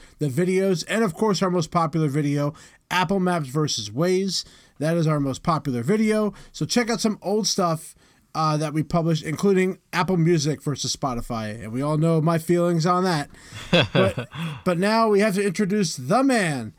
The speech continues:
Speaker 1: the legend. No, no, never mind. He's not any of those things. Ladies and gentlemen, it's Tim. It's not only Tim, but it's non-vacation Tim.
Speaker 2: That's true, yeah. No, unfortunately, no vacations. I have none planned either.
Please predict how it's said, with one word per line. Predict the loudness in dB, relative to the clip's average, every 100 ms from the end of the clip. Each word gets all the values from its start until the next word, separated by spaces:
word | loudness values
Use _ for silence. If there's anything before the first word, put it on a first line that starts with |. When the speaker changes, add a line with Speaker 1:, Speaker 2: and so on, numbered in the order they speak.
| _ _ _ _
Speaker 1:
the | 0 2
legend. | 4 4 2 4 4 4 2 -2 _ _ _ -14 -14 -14 -16 -20 -20 _ -6
No, | -2 2
no, | 2
never | 2 2
mind. | 2 4
He's | 4
not | 4
any | 2
of | 0
those | -2
things. | -2
Ladies | 2 4
and |
gentlemen, | 4 4 2
it's | 2
Tim. | 2 0 -2
It's | -2 -2 0
not | 0 2
only | 2 4
Tim, | 4 4 2 -2 -10 -2
but | 2
it's | 2 2 2
non-vacation | 2 4 6 6 4 4 4 4 2
Tim. | 4 2 0 -8 -16 -20 -14
Speaker 2:
That's | -10 -8
true, | -6 -4 -2
yeah. | 0 -2 -2 -8
No, | -10 -10 -8
unfortunately, | -10 -10 -10 -10 -10 -10
no | -10
vacations. | -12 -10 -10 -10 -14 -14 -16 -10
I | -4
have | -4
none | -4 -4
planned | -4 -4 -4
either. | -6 -8